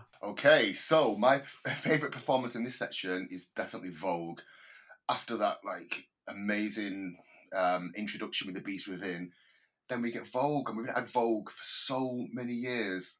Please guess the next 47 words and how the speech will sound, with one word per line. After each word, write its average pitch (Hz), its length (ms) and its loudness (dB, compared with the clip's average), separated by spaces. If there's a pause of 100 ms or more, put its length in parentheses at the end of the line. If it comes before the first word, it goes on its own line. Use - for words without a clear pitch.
(140)
As 110 100 -6
you 117 60 -6
said, 117 220 4
the 120 80 0
last 120 340 2
tour, 120 540 4
Drowned 113 260 2
World, 113 460 0 (880)
was - 160 -8
very 120 320 4
light 120 200 6
on 113 140 4
early 110 240 0
hits. 110 320 0
So - 160 -2
when 113 240 0
you 127 160 -2
hear 151 380 -2
Vogue, 143 340 4
when 117 140 0
you 110 120 0
hear 135 240 0
that 131 140 2
sound, 135 460 4
and 113 120 -2
then 120 120 2
she 139 180 0
comes 139 300 0
up 143 160 0
and 120 100 -4
she's 117 140 -6
doing 127 180 0
her 120 160 2
yoga, 135 800 2
and 120 100 -4
you've 117 80 -6
got - 140 -4
all 123 40 -4
the 117 100 -6
people 135 280 -4
and 120 100 -2
the 110 60 -4
colours, 139 720 2 (480)
it 131 100 -2
was 127 120 -4
just 127 200 -2
like, 120 440 2